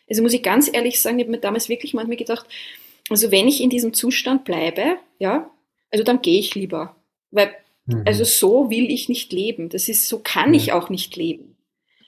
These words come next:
Speaker 1: Weil ich konnte ja auch am Leben nicht teilnehmen.
Speaker 2: Ja.
Speaker 1: Und, und was dann aber passiert ist, ist, ähm, also wie gesagt, ich, ich hab viele dieser Dinge erst rückblickend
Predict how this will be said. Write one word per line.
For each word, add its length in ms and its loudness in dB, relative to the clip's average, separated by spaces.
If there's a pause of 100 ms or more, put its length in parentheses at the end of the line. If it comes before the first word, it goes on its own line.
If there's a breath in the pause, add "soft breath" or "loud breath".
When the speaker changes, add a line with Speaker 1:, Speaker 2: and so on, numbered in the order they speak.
(140)
Speaker 1:
Weil 260 2
ich 180 -4
konnte 460 0
ja 440 2
auch 120 -6
am 100 -4
Leben 240 0
nicht 240 -4
teilnehmen. 540 -6 (680)
Speaker 2:
Ja. 200 4 (160)
Speaker 1:
Und, 340 0 (800 soft breath)
und 420 -4 (240)
was 460 0
dann 240 -2
aber 200 2
passiert 580 0
ist, 540 -4
ist, 640 -2
ähm, 580 -6
also 200 -6
wie 120 -4
gesagt, 360 -4
ich, 200 -8
ich 140 -8
hab 160 -6
viele 360 2
dieser 260 0
Dinge 460 -2
erst 400 -2
rückblickend 1300 -4